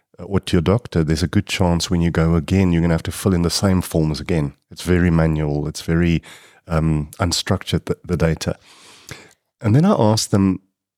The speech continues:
"Have you guys actually spoken to these people whose jobs you are planning to automate?"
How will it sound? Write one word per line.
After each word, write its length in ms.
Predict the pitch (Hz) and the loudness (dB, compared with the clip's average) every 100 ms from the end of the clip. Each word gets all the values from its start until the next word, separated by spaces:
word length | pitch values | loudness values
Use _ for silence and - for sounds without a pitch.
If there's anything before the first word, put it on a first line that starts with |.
| - | -6
"Have 360 | 73 123 139 | 0 0 0
you 240 | 92 110 117 | 0 2 4
guys 440 | 92 85 85 - | 4 2 0 -2
actually 720 | - 92 - 101 95 92 90 - | -4 -6 -4 0 0 0 -4 -12
spoken 720 | - - 95 98 - - 80 - | -12 -2 0 0 -2 -8 -10 -4
to 160 | 92 | -2
these 300 | - 90 90 | 0 -2 -2
people 480 | - 143 - - - _ _ _ _ | -4 -6 -6 -16 -20 _ _ _ _
whose 240 | - 98 90 | -2 -2 0
jobs 360 | 95 87 - | 0 0 0
you 80 | 92 | -2
are 60 | 82 | -2
planning 340 | - 85 85 | -2 -2 -2
to 80 | - | -2
automate?" 600 | 101 117 - - - - | -2 -2 -4 -10 -12 -20